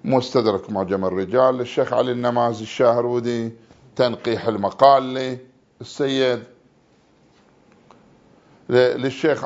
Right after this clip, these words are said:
عبد الله المامقاني، آه، <clears throat> قاموس الرجال للشيخ محمد تقي التستري.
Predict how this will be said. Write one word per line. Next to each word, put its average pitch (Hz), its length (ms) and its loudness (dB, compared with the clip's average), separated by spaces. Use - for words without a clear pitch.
عبد 127 200 0
الله 131 200 4
المامقاني، 123 1000 0
آه، 92 640 -4
<clears throat> 151 260 0
قاموس 117 440 4
الرجال 113 520 2
للشيخ 127 280 -8
محمد 131 360 -6
تقي 131 280 -4
التستري. 123 720 -2